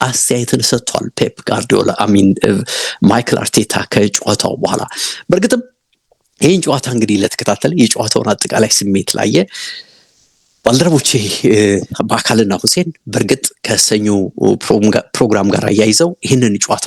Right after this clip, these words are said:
ሲዳስሱ ሪያል ማድሪድ ፈተና ላይ እንዳለ፣ የቀድሞ ሪያል ማድሪድ እንዳልሆነ፣ ትልልቅ ስብዕና ያላቸው በተለይም ልዩነት መፍጠር የሚችሉ ተጫዋቾች በተለይ እንደ ኪሊያን ኤምባፔ አይነት ተጫዋቾች እንዴት ቡድኑን ተሸክሞ ሲወጡ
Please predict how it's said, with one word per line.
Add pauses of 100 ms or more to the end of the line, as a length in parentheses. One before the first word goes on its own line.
ሲዳስሱ (560)
ሪያል
ማድሪድ (280)
ፈተና
ላይ
እንዳለ፣ (500)
የቀድሞ (280)
ሪያል
ማድሪድ
እንዳልሆነ፣ (600)
ትልልቅ
ስብዕና
ያላቸው
በተለይም
ልዩነት
መፍጠር
የሚችሉ
ተጫዋቾች
በተለይ
እንደ
ኪሊያን (240)
ኤምባፔ
አይነት
ተጫዋቾች (380)
እንዴት
ቡድኑን
ተሸክሞ
ሲወጡ